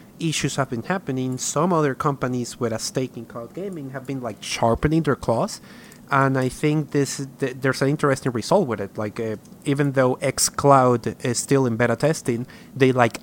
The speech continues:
added a bunch of games just to say, like, "Huh, Stadia has, I don't know, ten games, we have forty," or, or to, to sort of make it into that sort of contest.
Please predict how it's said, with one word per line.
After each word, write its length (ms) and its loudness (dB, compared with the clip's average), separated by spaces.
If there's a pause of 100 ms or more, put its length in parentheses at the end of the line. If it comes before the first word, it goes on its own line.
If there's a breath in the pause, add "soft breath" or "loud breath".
added 420 -2
a 60 -4
bunch 260 0
of 100 -4
games 480 -2
just 320 -2
to 80 2
say, 240 6
like, 240 2
"Huh, 240 6
Stadia 480 0
has, 400 0
I 80 -4
don't 120 0
know, 140 -2
ten 280 -2
games, 280 -2
we 120 2
have 180 -4
forty," 440 0
or, 200 -10
or 180 -10 (180)
to, 200 -4
to 160 -8
sort 240 2
of 260 -2 (420 loud breath)
make 360 2
it 100 4
into 320 0
that 220 -4
sort 160 -8
of 100 -16
contest. 540 -10